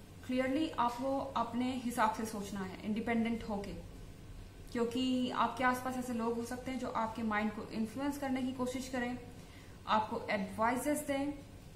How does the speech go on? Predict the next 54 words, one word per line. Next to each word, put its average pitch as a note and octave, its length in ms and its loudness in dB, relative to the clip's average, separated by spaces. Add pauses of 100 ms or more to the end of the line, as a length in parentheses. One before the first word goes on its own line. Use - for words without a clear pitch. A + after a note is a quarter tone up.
(680)
उसकी B3+ 240 -2
ज़रूरत B3 260 4
शायद B3 240 2
आपको A3+ 300 -2
नहीं G#3+ 280 0
है G3 140 0
इस F#3+ 60 -6
वक्त, F#3 140 -8
क्योंकि A3+ 220 0
The A#3+ 100 2
Earth C4 500 2
Mother A#3+ 260 2
के B3+ 80 -2
साथ B3 340 -2
आपके A3+ 240 0
अंदर A#3 140 0
नई A3+ 200 2
शुरुआत A3 480 0
करने A#3 240 -2
की A#3+ 140 -4
कैपेबिलिटी A3 600 -4
है। G#3 380 -6 (1500)
हो B3 80 0
सकता C#4+ 240 0
है C4+ 60 6
आपको C4 140 0
ऐसा C4 160 -2
लग B3 120 2
रहा B3 80 4
हो B3 60 6
कि B3+ 120 -2
आप A#3+ 100 -2
स्टक - 320 0 (120)
हो A3+ 100 0
गए A3+ 120 4
हैं, G#3+ 200 2
यहाँ G#3+ 180 0
से G3+ 120 -6
कुछ G3 300 -8
बदलेगा G#3+ 440 0
नहीं, G3 300 0
कुछ - 380 -6
चेंज A#3 500 4
नहीं G3 200 0
होगा, F#3+ 280 0
आपकी F#3 280 -2
लाइफ F3+ 160 -2
हमेशा F#3+ 280 -4
ऐसे G#3 440 2
ही B3+ 100 2
रहेगी। A3 320 2
तो C#4+ 120 0
ये C#4+ 180 6
बस C#4 260 2